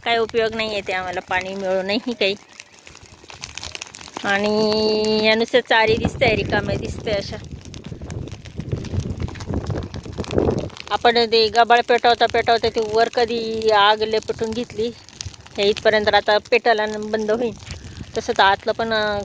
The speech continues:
खूप गवत झालेलं आहे, पण काय आहे तिथं नेमकी झाडं आहे ते हिरवे हिरवे झाडं काही जळायची नाही, पण, पण तरी पण लय गवत झालेलं आहे ते. ते असं कसं गोळा करता येईल? आता ही डाळ याच्यासाठी घेतली भिजवण्यासाठी, आता ही भिजवून गेलं, छान झालं.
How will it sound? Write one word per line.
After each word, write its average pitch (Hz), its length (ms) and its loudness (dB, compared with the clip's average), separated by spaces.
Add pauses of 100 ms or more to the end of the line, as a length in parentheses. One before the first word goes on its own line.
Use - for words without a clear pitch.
खूप 233 120 -6 (100)
गवत 220 200 4 (140)
झालेलं 214 360 0
आहे, 202 80 0
पण 196 300 -4
काय 226 160 0
आहे 214 120 2
तिथं 202 260 -4
नेमकी 196 280 -4
झाडं 226 260 2
आहे 180 100 -2
ते - 440 -10 (460)
हिरवे 254 240 2
हिरवे 247 240 6
झाडं 254 240 6
काही 226 180 2
जळायची 247 400 2
नाही, 285 140 -4
पण, 247 180 -6
पण 233 360 -8
तरी 254 260 -6
पण 247 80 -4 (240)
लय 254 120 4
गवत 247 220 4
झालेलं 247 420 -2
आहे 226 120 -8
ते. - 300 -14 (600)
ते 240 60 0
असं 233 200 -4
कसं 247 280 0
गोळा 202 200 4
करता 202 340 -6
येईल? 208 100 -8 (2000)
आता 196 220 -4
ही 220 60 2
डाळ 220 300 4
याच्यासाठी 202 520 -6
घेतली 208 320 -6
भिजवण्यासाठी, 196 720 -2
आता 190 160 -4
ही 196 100 -4
भिजवून 196 380 -2
गेलं, 180 240 -2 (1200)
छान 226 160 0
झालं. 190 220 2